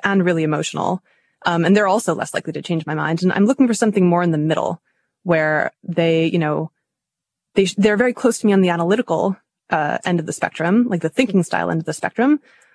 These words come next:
but they have, like, somewhat different policy views than I do, or they're, like,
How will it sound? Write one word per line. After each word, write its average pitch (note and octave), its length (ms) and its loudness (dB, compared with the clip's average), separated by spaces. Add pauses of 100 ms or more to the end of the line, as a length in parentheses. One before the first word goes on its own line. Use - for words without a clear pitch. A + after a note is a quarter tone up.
(100)
but G3 120 2
they F#3 100 2
have, F3 260 -4
like, E3+ 260 0
somewhat A#3+ 420 0
different E3+ 540 -2 (400)
policy F3+ 380 0
views D#3 220 -2
than D3 100 -4
I D3+ 120 -2
do, A2+ 240 -4
or E3 140 0
they're, D#3 280 -2
like, D#3+ 260 -4